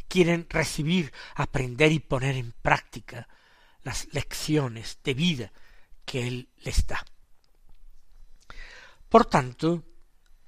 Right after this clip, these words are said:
vamos nosotros a sacar algunos temas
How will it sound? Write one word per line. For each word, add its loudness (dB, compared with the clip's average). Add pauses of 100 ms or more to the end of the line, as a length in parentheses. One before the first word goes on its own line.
(120)
vamos 4
nosotros -2
a -4 (1160)
sacar 4 (220)
algunos 0 (100)
temas 8